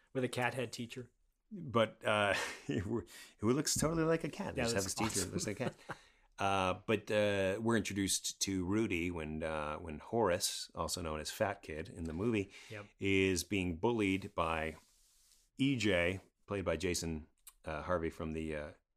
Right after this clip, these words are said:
Speaker 2: Wonder Years.
Speaker 1: And, and a big pro wrestling fan, too. Did you know that?
Speaker 2: I did not know that.
Speaker 1: Oh, really? He actually worked with Eric Bischoff, who was a big guy behind the scenes with W C W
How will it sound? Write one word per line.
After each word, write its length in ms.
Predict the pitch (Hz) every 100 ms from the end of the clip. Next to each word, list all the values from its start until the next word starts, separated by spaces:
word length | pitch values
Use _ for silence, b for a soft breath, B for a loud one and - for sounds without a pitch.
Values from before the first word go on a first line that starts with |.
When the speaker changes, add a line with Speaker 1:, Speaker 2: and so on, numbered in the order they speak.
| _ _ _
Speaker 2:
Wonder 260 | 95 92 87
Years. 440 | 85 92 - - -
Speaker 1:
And, 220 | 160 196
and 120 | 180 208
a 40 |
big 200 | 190 160
pro 140 | 165 143
wrestling 340 | 143 - 131
fan, 260 | 139 123 113
too. 260 | 143 123 -
Did 140 | 107
you 60 | 107
know 80 | -
that? 160 | 131
Speaker 2:
I 260 | 82 90 95
did 380 | 92 107 107 98
not 220 | 95 104
know 160 | 95 85
that. 180 | 76 -
Speaker 1:
Oh, 140 | 170 135
really? 460 | 123 131 190 220 - _
He 480 | - 160 175 185 160 - _ _ _
actually 300 | 139 143 165
worked 260 | 143 131 131
with 120 | 127
Eric 280 | 127 120 -
Bischoff, 520 | 117 - 139 156 - _ _
who 560 | - 123 120 117 110 107 -
was 180 | 120 117
a 60 | 110
big 320 | 98 117 113 -
guy 380 | - 117 110 107 101
behind 300 | 110 120 110
the 40 |
scenes 280 | - 117 107
with 160 | 107
W 200 | - 107
C 180 | 104 110
W 360 | 104 101 135